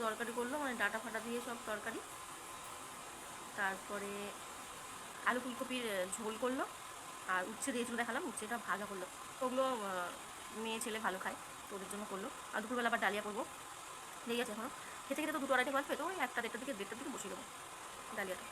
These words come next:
ছিলাম একটু, তো মেয়েকে তো স্নান টান করে নিয়ে এসে সঙ্গে সঙ্গে মেয়ে ঘুমিয়ে পড়েছিল। আর আজকে কি মনে হলো একটু উপরে আসি, উপরে শুয়েছিলাম, টেবিল ফ্যানটা নিয়ে এসেছিলাম ছোটো, তো সাড়ে এগারো, সাড়ে এগারোটা নাগাদ মেয়ে ঘুমিয়ে গেছিলো,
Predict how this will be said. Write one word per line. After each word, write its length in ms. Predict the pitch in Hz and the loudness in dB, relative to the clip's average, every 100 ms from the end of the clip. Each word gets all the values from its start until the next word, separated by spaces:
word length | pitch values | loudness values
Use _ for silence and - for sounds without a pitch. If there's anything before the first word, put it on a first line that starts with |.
| - - - - - | -10 -12 -16 -18 -10
ছিলাম 160 | 247 226 | -6 -4
একটু, 140 | - 349 - - - - - - - - - - - - - - - - | -4 -4 -4 -4 -4 -4 -4 -4 -2 -2 -2 -4 -4 -4 -4 -4 -4 2
তো 60 | - 262 | 6 8
মেয়েকে 160 | 254 269 | 10 10
তো 40 | |
স্নান 120 | 285 233 | 10 10
টান 100 | 247 | 8
করে 100 | 254 | 6
নিয়ে 100 | 240 | 6
এসে 80 | 285 | 4
সঙ্গে 120 | 269 233 | 4 4
সঙ্গে 120 | 247 | 4
মেয়ে 120 | 240 | 4
ঘুমিয়ে 160 | 226 220 | 2 4
পড়েছিল। 200 | 208 - - - - - - - - - - - - - | 6 6 4 0 2 4 4 2 2 4 6 6 4 6
আর 60 | 214 | 8
আজকে 120 | 220 240 | 8 6
কি 60 | 247 | 8
মনে 80 | 233 | 10
হলো 100 | 233 | 12
একটু 100 | - - | 10 6
উপরে 120 | 233 - | 8 8
আসি, 80 | - 220 | 8 6
উপরে 100 | 226 | 8
শুয়েছিলাম, 220 | 220 208 226 202 | 10 8 6 6
টেবিল 140 | 415 - | 6 6
ফ্যানটা 140 | 226 - | 6 8
নিয়ে 100 | - | 8
এসেছিলাম 200 | - - | 8 4
ছোটো, 140 | - - - - - - - - - - - | 6 4 2 -2 0 2 2 0 -4 -2 4
তো 80 | - 392 - - - - - - - - 622 466 440 - - - - - - | 6 6 6 6 6 6 6 4 4 0 2 2 2 2 0 0 0 4 10
সাড়ে 160 | 214 | 10
এগারো, 120 | 226 214 | 10 8
সাড়ে 120 | 226 226 | 8 8
এগারোটা 180 | 233 | 6
নাগাদ 140 | 247 247 | 6 6
মেয়ে 120 | 240 | 6
ঘুমিয়ে 160 | 208 214 | 4 2
গেছিলো, 160 | 214 | 2